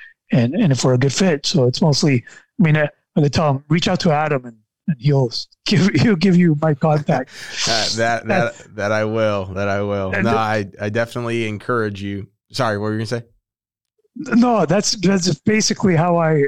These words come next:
Speaker 1: how I work, how I function. I'm not all au-, automatized and, and yeah, um, Facebook, Instagram, and the Noble Warriors Path.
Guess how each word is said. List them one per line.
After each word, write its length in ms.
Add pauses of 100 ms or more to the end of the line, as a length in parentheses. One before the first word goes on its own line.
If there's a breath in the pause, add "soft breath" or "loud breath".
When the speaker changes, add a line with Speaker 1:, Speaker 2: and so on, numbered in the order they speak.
Speaker 1:
how 260
I 160
work, 400
how 200
I 60
function. 520
I'm 100
not 240
all 320
au-, 180 (160)
automatized 960
and, 80 (1000 loud breath)
and 380 (920)
yeah, 280 (160)
um, 340 (140)
Facebook, 420 (140)
Instagram, 600 (160)
and 540
the 100
Noble 300
Warriors 340
Path. 540